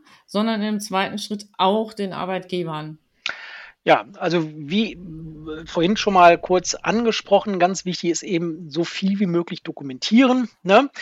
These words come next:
Speaker 2: Wer, wann, was, wer war dabei, ne? Das sind so die, die Grundlagen, also auf Deutsch das Mobbing-Tagebuch zu führen. Das ist ganz, ganz wichtig, dass
Speaker 1: Mhm.
Speaker 2: im Prinzip die Situationen dokumentiert sind.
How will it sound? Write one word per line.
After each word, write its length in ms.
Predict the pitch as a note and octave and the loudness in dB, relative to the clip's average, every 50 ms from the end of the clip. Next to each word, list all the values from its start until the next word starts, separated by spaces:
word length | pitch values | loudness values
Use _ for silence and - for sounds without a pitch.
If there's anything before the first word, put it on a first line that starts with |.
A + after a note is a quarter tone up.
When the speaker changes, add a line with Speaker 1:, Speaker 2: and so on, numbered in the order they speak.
| - - - - - - - - _ _ _ _ | -12 -12 -12 -12 -14 -16 -18 -20 _ _ _ _
Speaker 2:
Wer, 560 | F#3 D#3+ E3 G3 G#3 G#3 G#3 A3 G#3+ F#3+ - _ _ | 0 6 8 10 10 12 10 10 8 4 0 _ _
wann, 580 | D3 C3 D#3+ E3 F3 F#3+ F#3+ F#3+ F#3+ F3+ - _ _ | 2 8 10 10 10 10 8 4 0 -2 -6 _ _
was, 720 | - C3 B2+ D#3 E3 E3+ F3 - - - - - - - - - _ _ _ _ _ _ _ _ _ _ - | -16 2 8 10 10 10 10 6 2 2 2 0 -2 -6 -10 -14 _ _ _ _ _ _ _ _ _ _ 0
wer 180 | D3+ E3 D#3 D3+ | 2 4 6 8
war 100 | D#3 D#3 | 8 8
dabei, 580 | D3+ C#3+ C3+ D3+ D#3 D#3+ D#3+ E3+ E3+ D#3+ - - _ _ _ _ _ _ _ _ _ - | 8 8 8 10 10 10 10 8 6 4 -2 -8 _ _ _ _ _ _ _ _ _ -2
ne? 240 | D#3 E3+ F#3 G#3 - _ | 0 0 0 0 -2 _
Das 160 | - D3+ - - | -4 -2 -2 -2
sind 160 | F3 D#3+ - | -4 -4 -2
so 140 | E3+ D#3 D3+ | -2 -2 -2
die, 240 | D3 D#3 D3+ D3 | 0 -2 -4 -2
die 100 | C3+ C#3 | -2 -4
Grundlagen, 800 | C3 - E3 G3 G#3+ G3+ G3 F3+ F3+ F3+ F3+ F3+ F3+ E3 E3+ E3 - - _ | -4 0 0 0 0 2 4 6 8 6 6 4 2 -6 -10 -14 -18 -10 _
also 260 | - D3+ E3 D#3 D#3+ C3+ | 4 4 4 6 4 2
auf 120 | C#3 - | 0 0
Deutsch 320 | - D#3 C#3+ D#3+ D#3+ - - | 0 2 2 2 2 0 -2
das 180 | D3 B2+ - | -4 -4 0
Mobbing-Tagebuch 1000 | D3+ C#3 D#3+ E3+ G3 F#3 F3 - - - E3+ E3+ F3 E3+ F3 C#3+ D#3 E3+ D#3+ - | 2 4 4 4 4 2 -2 -2 0 2 2 2 2 2 -2 -4 -4 -6 -6 -8
zu 160 | - - - | -10 -14 -14
führen. 500 | - - - G#3 G3+ A3+ B3+ A#3 B3+ B3 | -12 -8 -2 2 4 4 4 4 2 0
Das 140 | G#3 D3 - | -2 -4 -6
ist 160 | F3+ D#3+ - | -6 -4 -2
ganz, 240 | - D3 D#3 E3 - | -2 -2 -4 -4 -6
ganz 220 | - C3+ B2+ A#2+ C3+ | -8 -8 -6 -6 -6
wichtig, 440 | E3+ G#3 - - A3+ G#3+ F#3+ - - - - - - - - - - - - | -6 -6 -4 0 0 0 0 -2 -6 -10 -10 -10 -10 -10 -10 -12 -12 -4 0
dass 160 | - A3 G#3 | 2 4 4
Speaker 1:
Mhm. 80 | G3+ G3 | 4 4
Speaker 2:
im 120 | E3+ - | 2 0
Prinzip 320 | - E3+ - - F3+ D#3+ | -2 -4 -4 -4 -6 -4
die 80 | - E3+ | -6 -8
Situationen 600 | D3+ D#3 - D#3+ D3+ - - D#3+ D#3 D#3+ D3+ C3 - | -8 -6 -4 -4 -4 -4 -4 -4 -4 -4 -4 -6 -8
dokumentiert 600 | E3+ - - D#3 C#3 C3 C3 - - C4 C#4 - | -10 -10 -8 -8 -10 -8 -8 -4 -4 -4 -4 -2
sind. 380 | - C4+ C4 C#4 C4+ - - | -2 -4 -4 -4 -6 -10 -12